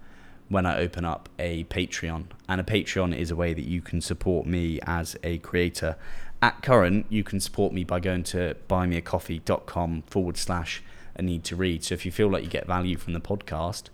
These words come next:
head there. There's a link in the description. Um, you can buy me a coffee for three quid. And look, I might not spend it on coffee.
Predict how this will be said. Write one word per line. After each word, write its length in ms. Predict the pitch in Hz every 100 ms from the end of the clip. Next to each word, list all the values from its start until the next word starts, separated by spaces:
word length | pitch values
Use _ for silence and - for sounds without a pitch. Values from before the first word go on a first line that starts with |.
| - - - -
head 240 | - 113 -
there. 320 | 117 85 - -
There's 160 | 98
a 40 | 101
link 280 | 117 113 98
in 80 |
the 60 | 92
description. 580 | - - 110 - 85 78 - - - -
Um, 220 | 87 90 85
you 80 |
can 120 | 90 98
buy 160 | 110
me 80 | 101
a 40 |
coffee 300 | 92 110 92
for 100 | 82
three 220 | - 101 87
quid. 400 | 104 85 80 - - - - - - -
And 540 | 90 92 92 90 85 - -
look, 200 | 135 165
I 40 | 98
might 160 | 113
not 140 | 101 -
spend 240 | 135 -
it 60 | -
on 80 |
coffee. 440 | 71 76 - 101